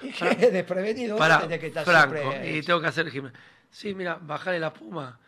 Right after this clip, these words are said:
Speaker 2: que vaya al programa hoy. Sí, hoy.
Speaker 1: No, no, pero ya había
Speaker 2: Ya
Speaker 1: quedado,
Speaker 2: está.
Speaker 1: incluso el lunes me mandó Méndez, yo le dije, "El lunes había arreglado otra cosa", y el martes tenía un acto en
Speaker 2: Hoy,
Speaker 1: en
Speaker 2: hoy,
Speaker 1: San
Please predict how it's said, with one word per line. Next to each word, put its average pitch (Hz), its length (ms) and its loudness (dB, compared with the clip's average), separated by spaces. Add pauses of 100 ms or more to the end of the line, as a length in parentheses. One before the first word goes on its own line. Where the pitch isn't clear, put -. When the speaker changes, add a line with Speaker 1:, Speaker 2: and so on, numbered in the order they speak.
(320)
Speaker 2:
que - 100 -10
vaya 156 240 -2
al 127 60 -6
programa 151 340 -8
hoy. 127 160 -14
Sí, - 160 -18
hoy. 208 480 -10
Speaker 1:
No, 311 160 -2
no, 415 240 -2
pero 208 140 -6
ya 262 160 -2
había 233 180 0
Speaker 2:
Ya 196 120 0
Speaker 1:
quedado, 185 240 2
Speaker 2:
está. 151 100 -8
Speaker 1:
incluso 165 320 -6
el 127 80 -8
lunes 156 320 -6
me 123 120 -10
mandó 117 300 -12
Méndez, 143 260 -12
yo 139 120 -12
le 131 60 -14
dije, 135 100 -12
"El 131 80 -10
lunes 151 220 -8
había 131 180 -8
arreglado 117 380 -10
otra 120 260 -14
cosa", 135 480 -10 (440)
y 135 120 -10
el 147 100 -6
martes 165 340 -6
tenía 135 240 -12
un 131 120 -10
acto 127 440 -8
en 113 120 -8
Speaker 2:
Hoy, 196 280 6
Speaker 1:
en 208 40 2
Speaker 2:
hoy, 214 140 2
Speaker 1:
San - 80 -8